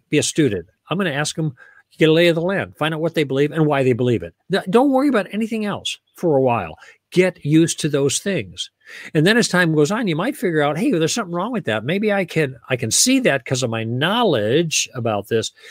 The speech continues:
Maybe there's a question I could ask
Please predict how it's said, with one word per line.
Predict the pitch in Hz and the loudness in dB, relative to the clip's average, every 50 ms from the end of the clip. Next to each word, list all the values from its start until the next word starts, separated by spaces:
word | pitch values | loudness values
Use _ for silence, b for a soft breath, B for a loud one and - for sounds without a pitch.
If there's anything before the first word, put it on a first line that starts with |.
| B B B B B B _ - | B B B B B B _ -10
Maybe | 113 117 139 160 185 185 196 185 | -4 0 2 2 2 2 0 0
there's | 160 160 151 131 - | 2 2 2 2 2
a | 143 131 120 - _ | 0 -2 -2 -4 _
question | - - - 180 180 156 - - 160 135 | -20 -6 -4 -2 -2 -2 -4 -6 -6 -6
I | 127 120 117 | -4 -6 -6
could | - - 120 - - | -6 -8 -10 -10 -12
ask | - 147 143 127 104 98 98 110 110 - - - - _ - | -10 -6 -4 -2 -2 -2 -2 -2 -2 -2 -4 -4 -4 _ -16